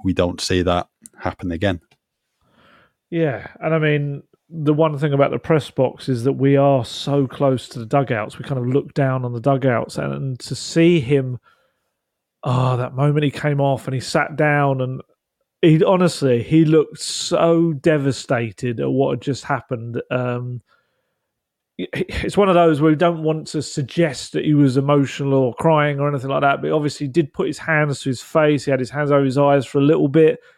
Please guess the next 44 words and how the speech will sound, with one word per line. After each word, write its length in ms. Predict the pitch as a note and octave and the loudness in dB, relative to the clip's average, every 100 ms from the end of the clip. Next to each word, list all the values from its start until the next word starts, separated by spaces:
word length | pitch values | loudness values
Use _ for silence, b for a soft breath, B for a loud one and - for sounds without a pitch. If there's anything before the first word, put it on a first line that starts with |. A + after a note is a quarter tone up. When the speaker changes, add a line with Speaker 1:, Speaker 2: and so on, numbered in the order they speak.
| b b | b b
Speaker 2:
He 100 | F3 | 0
may, 380 | F#3 F#3+ G3 F3 | 4 4 4 4
he 80 | F3 | 2
may 220 | F3+ F3 | 2 2
not 220 | F#3 - | 2 0
have 120 | C3 | -2
been. 240 | C#3 A#2+ A#2 | -4 -6 -8
That, 160 | C#3 | -6
that 100 | D#3 | -4
might 220 | D#3 D#3+ D#3 | -2 -2 -4
not 100 | D3+ | -4
be 80 | D3+ | 0
what 100 | D3+ | 0
happened, 180 | D3 C3+ | -2 -4
but 80 | C#3 | -2
he 120 | D#3 | -2
just 240 | C#3 F#3 - | 0 -2 0
looked 160 | F3+ - | -2 0
like 180 | D#3+ D#3 | -2 -2
a 40 | |
man 200 | D#3+ D#3 | 0 0
who 60 | C#3 | 0
wanted 260 | D3 D3+ C#3 | -2 -2 -4
the 60 | C3 | -2
ground 300 | C#3+ C#3+ C3+ | -2 -2 -6
to 60 | B2+ | -16
s-, 160 | - - | -16 -4
open 280 | E3 C#3 C#3 | -4 -2 -4
up 140 | C3 | -6
and 120 | C3 B2+ | -8 -10
swallow 420 | - C3+ C3+ C3 | -6 0 2 2
him 100 | B2+ | 0
whole 320 | B2 B2+ B2+ | -2 -2 -2
kind 160 | C3 B2+ | -4 -8
of 60 | A#2+ | -2
thing. 240 | C3 C3 - _ _ _ _ | -2 -2 -10 _ _ _ _
Um, 520 | C3 C3 C3 C3 C3 - b b b - | -6 -4 -4 -6 -10 -14 b b b -6
and, 160 | E3+ | -2
you 100 | G#3 | 2
know, 280 | E3 D#3 C#3+ _ _ _ _ _ - | 4 4 2 _ _ _ _ _ -8
I 60 | D3 | 0
think 280 | G#3 A3 F#3 | 0 0 0
people 640 | G#3 F#3 F#3 F3 E3 D3 _ _ _ _ _ _ | 0 2 4 6 6 2 _ _ _ _ _ _
sometimes 1160 | - F#3 F3+ F#3+ F3 F3 D#3+ D#3 D3+ C#3 - | -4 -2 -2 -2 -2 2 2 0 -4 -6 -10